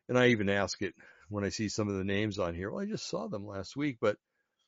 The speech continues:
uh, miracles can be done. And why would miracles be done like that? Well, if, if it came out as public knowledge that these people are being, uh, arrested left and right, people would start asking questions.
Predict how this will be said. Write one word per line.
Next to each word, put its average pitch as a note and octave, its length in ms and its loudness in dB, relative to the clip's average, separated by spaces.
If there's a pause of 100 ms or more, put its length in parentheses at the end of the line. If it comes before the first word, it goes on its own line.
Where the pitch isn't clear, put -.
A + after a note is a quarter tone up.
(380)
uh, A2 180 4
miracles D3 540 6
can C3 160 2
be A#2 140 4
done. G#2 400 4
And G#2 320 -2
why B2+ 140 8
would C3+ 200 4
miracles A#2 400 -2
be G2+ 120 -6
done G#2+ 260 2
like G#2+ 200 2
that? G#2 260 4
Well, G#2+ 380 0 (1400)
if, - 500 2
if A2 140 -2
it A#2+ 100 0
came F3+ 320 2
out B2+ 260 6
as G2+ 140 -2
public A2+ 400 0
knowledge A2 420 4
that - 100 -20
these G#2 200 -4
people G#2+ 320 -6
are G2 60 -2
being, G2 520 -2
uh, F2+ 260 0
arrested F#2+ 480 0
left G2 280 0
and F#2 140 0
right, G2+ 340 6 (440)
people B2+ 240 0
would G#2+ 120 0
start G#2 260 4
asking F2+ 340 0
questions. C3 640 0